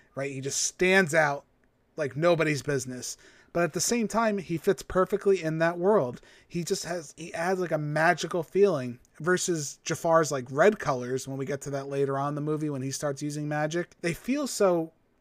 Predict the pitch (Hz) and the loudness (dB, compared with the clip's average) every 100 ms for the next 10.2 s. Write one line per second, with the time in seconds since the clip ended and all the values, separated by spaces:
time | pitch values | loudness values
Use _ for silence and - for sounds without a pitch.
0 | 156 135 196 - 170 156 - 175 165 160 | 0 6 6 6 -4 -4 -4 0 0 4
1 | 185 160 165 156 160 220 226 202 233 202 | 4 4 -4 -6 -6 -4 -6 -4 -2 -2
2 | 156 147 165 170 151 156 143 151 147 143 | -2 0 0 0 0 -4 -2 -4 -4 -6
3 | 165 156 185 156 123 156 160 175 170 160 | -6 -4 -4 -6 -2 4 6 6 6 4
4 | 147 147 143 131 - - 160 160 117 - | 6 6 6 4 -2 6 12 12 12 6
5 | 123 117 - _ _ _ - 151 143 143 | -4 -6 -10 _ _ _ -2 2 2 2
6 | 143 - 135 - 135 127 180 - 202 - | 0 0 -2 -2 -2 0 -2 2 2 6
7 | 320 311 226 202 180 - 170 147 139 - | 6 6 4 0 0 0 2 2 2 4
8 | 170 139 160 180 208 196 170 - 175 156 | 4 4 4 4 6 6 4 2 0 2
9 | 139 143 147 127 123 180 190 196 247 254 | 4 4 4 2 0 0 2 4 4 6
10 | 196 | 4